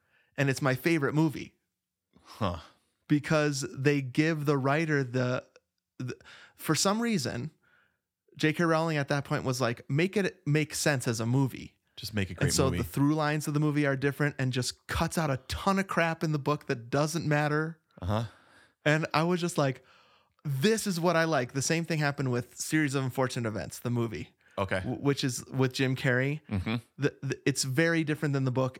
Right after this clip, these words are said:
Speaker 1: and amazing. The Firm ends a lot different than the book does.
Speaker 2: Yes. Okay, so
Speaker 1: The
Speaker 2: remind me, so it's been a while. I w-, like,
Speaker 1: Yeah.
Speaker 2: if, if we didn't have twenty-four hours notice, I actually was gonna read the book again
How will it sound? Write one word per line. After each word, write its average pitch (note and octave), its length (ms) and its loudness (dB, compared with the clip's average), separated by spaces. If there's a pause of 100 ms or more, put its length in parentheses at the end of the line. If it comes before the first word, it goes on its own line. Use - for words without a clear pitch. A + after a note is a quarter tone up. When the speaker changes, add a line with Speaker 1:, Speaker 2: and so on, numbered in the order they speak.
Speaker 1:
and A#2+ 280 0 (260)
amazing. A#2+ 500 -2 (320)
The C3 120 0
Firm G3 420 2
ends D3+ 260 4
a C#3 60 2
lot B2 240 0
different B2 340 -2
than B2 120 -2
the A#2+ 80 -2
book G#2 260 -6
does. - 580 -6
Speaker 2:
Yes. - 580 -4 (840)
Okay, C#3 200 -2
so C3+ 280 -2
Speaker 1:
The C#3 360 2 (440)
Speaker 2:
remind D#3 600 -2
me, F#3 300 0
so C#3+ 140 -2
it's A#2+ 180 -4
been D3 220 0
a F3 40 2
while. G#2+ 500 0 (160)
I B2 80 6
w-, B2 200 2 (180)
like, G#2+ 380 4
Speaker 1:
Yeah. B2 120 4
Speaker 2:
if, G#2+ 140 0
if A2+ 160 0
we B2 80 6
didn't F3 240 2
have A#2 220 2
twenty-four G#2+ 420 2
hours F2 240 2
notice, F2 380 0
I G#2 100 6
actually G#2 280 0
was F#2+ 140 -2
gonna G#2 160 0
read F2 200 -2
the F2+ 60 -4
book F#2 180 -6
again G2+ 360 0